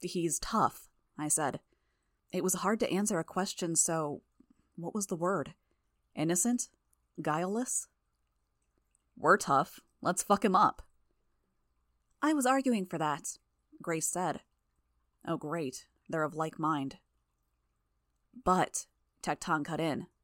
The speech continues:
turning his head her way, Skitter had a good reason as to why we shouldn't. We need to recover, recuperate. Other heroes are picking up the slack, applying some pressure. Or they were until he burrowed.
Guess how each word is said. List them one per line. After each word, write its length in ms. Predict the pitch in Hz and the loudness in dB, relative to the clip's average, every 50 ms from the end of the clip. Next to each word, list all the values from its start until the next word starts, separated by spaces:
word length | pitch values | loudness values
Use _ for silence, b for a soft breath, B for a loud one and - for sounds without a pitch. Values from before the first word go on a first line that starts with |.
| _ - | _ -6
turning 240 | - 180 170 156 | -4 -2 -2 0
his 140 | 165 151 - | -2 -2 -4
head 200 | - - 185 160 | -2 -2 -2 -2
her 160 | 165 160 156 | 0 -2 -2
way, 360 | 147 151 156 151 131 - - _ _ _ _ _ _ _ _ _ _ _ _ _ _ _ _ _ - - | 0 0 0 0 -2 -4 -6 _ _ _ _ _ _ _ _ _ _ _ _ _ _ _ _ _ -8 -6
Skitter 300 | - - 190 190 202 202 | -2 2 2 4 4 4
had 140 | 208 190 | 2 2
a 40 | 175 | 0
good 200 | - 180 175 175 | 2 2 0 2
reason 260 | 170 180 180 170 170 | 2 0 2 2 2
as 160 | 156 151 - - | 0 0 -2 -2
to 80 | - | -2
why 160 | 160 160 156 | 0 0 0
we 100 | 156 156 | 0 0
shouldn't. 540 | 147 - - 180 160 143 - - - - - _ _ _ _ _ _ - | -2 -4 -2 -2 -2 -2 -2 -4 -6 -10 -10 _ _ _ _ _ _ -4
We 140 | 160 170 | -2 0
need 160 | 170 175 170 - | 2 2 2 2
to 60 | 185 | 0
recover, 520 | 180 175 - - 185 165 - 123 - - _ _ _ | 0 0 0 0 -2 0 0 0 -2 -2 _ _ _
recuperate. 640 | - 175 - - 185 180 - 165 151 135 131 - _ _ _ _ _ _ _ _ _ _ _ _ | -6 -6 -2 0 0 0 0 0 -2 -2 -2 -4 _ _ _ _ _ _ _ _ _ _ _ _
Other 220 | - 170 196 196 190 | -2 2 4 4 4
heroes 260 | 190 208 196 190 180 | 6 4 4 4 4
are 60 | 175 | 2
picking 260 | - 190 175 165 170 | 0 -2 -4 -2 -2
up 80 | 160 - | -2 -2
the 80 | - 175 | 0 0
slack, 400 | - - 165 156 123 - - - - _ _ - | 0 2 4 2 2 0 -2 -8 -20 _ _ -10
applying 320 | 165 - - 180 165 160 | -8 -4 0 0 2 2
some 180 | 156 - 175 147 | 2 0 -2 -2
pressure. 460 | - 160 156 - - 135 - - - _ _ _ _ _ _ _ _ _ - | 0 -2 -2 -2 -4 -4 -6 -6 -8 _ _ _ _ _ _ _ _ _ -2
Or 100 | - 165 | 0 2
they 100 | 156 160 | 2 2
were 220 | 165 160 196 208 180 | 4 4 4 4 4
until 240 | 151 151 - 170 | 4 2 0 -2
he 80 | 175 160 | -2 -2
burrowed. 440 | - - 170 165 143 123 120 - | 0 0 2 2 4 2 2 0